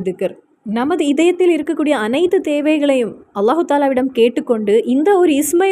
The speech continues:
ஓதி, அல்லாஹ்வுடைய சில இஸ்மை ஓதி துவா செய்யும் போது கண்டிப்பாக ஹிஜாபத்து உறுதி என்று அவர்கள் நமக்கு கற்றுத்தந்த திக்ர். நாம் செய்ய வேண்டியது வெள்ளிக்கிழமையில் அசருடைய தொழுகையை தொழுதுவிட்டு கிபிலாவை முன்னோக்கி, நாம்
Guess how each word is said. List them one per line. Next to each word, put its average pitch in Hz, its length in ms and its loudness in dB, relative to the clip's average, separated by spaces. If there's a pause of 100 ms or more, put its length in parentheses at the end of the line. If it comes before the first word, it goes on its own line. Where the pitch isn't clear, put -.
ஓதி, 262 280 0 (300)
அல்லாஹ்வுடைய 247 600 0 (120)
சில 285 360 0
இஸ்மை 330 280 -2 (140)
ஓதி 285 160 2 (100)
துவா 233 180 2 (100)
செய்யும் 262 280 -2
போது 254 200 2 (140)
கண்டிப்பாக 285 560 0
ஹிஜாபத்து 294 580 0
உறுதி 277 260 -2
என்று 240 240 -2
அவர்கள் 294 420 0
நமக்கு 262 220 -6
கற்றுத்தந்த 226 580 -4
திக்ர். 180 280 -4 (300)
நாம் 269 280 -2 (120)
செய்ய 247 240 0
வேண்டியது 226 400 -2 (100)
வெள்ளிக்கிழமையில் 220 760 -2 (220)
அசருடைய 262 480 0
தொழுகையை 247 380 0
தொழுதுவிட்டு 208 640 -2 (600)
கிபிலாவை 339 540 -2
முன்னோக்கி, 233 560 -4 (340)
நாம் 190 200 -2